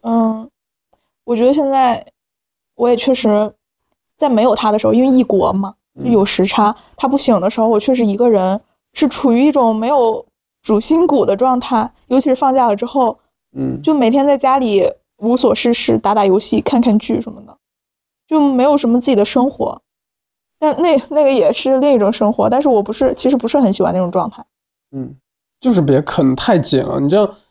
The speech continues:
Speaker 2: 一段关系彼此就把，因为这段关系就是互相吞噬掉了，那个很可怕呀，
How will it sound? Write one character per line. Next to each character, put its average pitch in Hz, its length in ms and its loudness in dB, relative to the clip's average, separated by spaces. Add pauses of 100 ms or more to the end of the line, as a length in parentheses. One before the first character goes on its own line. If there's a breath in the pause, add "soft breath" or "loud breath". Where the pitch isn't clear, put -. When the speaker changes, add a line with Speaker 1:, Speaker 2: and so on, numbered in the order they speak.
(100)
Speaker 2:
一 165 60 -16
段 220 140 0
关 226 180 2
系 208 60 0
彼 147 180 0
此 170 160 0
就 180 80 2
把， 175 240 0 (200)
因 202 120 2
为 214 120 2
这 208 120 -4
段 190 140 2
关 208 180 2
系 175 220 2
就 165 100 2
是 170 60 2
互 175 180 -2
相 196 180 4
吞 226 320 0
噬 196 200 -2
掉 143 240 2
了， - 160 -6
那 190 140 2
个 165 60 2
很 139 160 0
可 - 140 -2
怕 113 220 -4
呀， - 100 -10